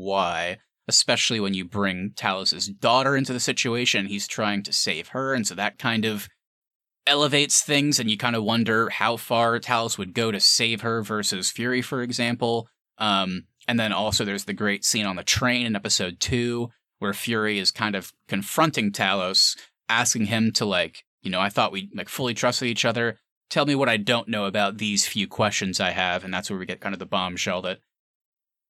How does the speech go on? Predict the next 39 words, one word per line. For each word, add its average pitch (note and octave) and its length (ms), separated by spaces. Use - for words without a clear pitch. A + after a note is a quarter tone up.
maybe A#2 360
it F3 40
was D#3+ 140
during D3+ 160
the A2+ 60
snap D3+ 420
or B2+ 60
at A2 120
some G3+ 280
point D#3 380
Talos, C3+ 640
you A#2+ 120
know, G2+ 160
knew B2+ 360
that C3 160
his A2+ 340
people C3 280
were A2+ 140
dying. G2 420
So - 140
he G#2+ 120
basically B2 320
invited A2 480
the G#2 120
rest G#2 320
of G2+ 120
the G2+ 40
s-, - 200
surviving G#2 680
Skrulls, F#2 680
which G2 120
amounts F#2+ 360
to, G2+ 100
I F#2 60
guess, F#2+ 200
a A2+ 60
million A#2+ 440
total A#2 340
now, F2+ 280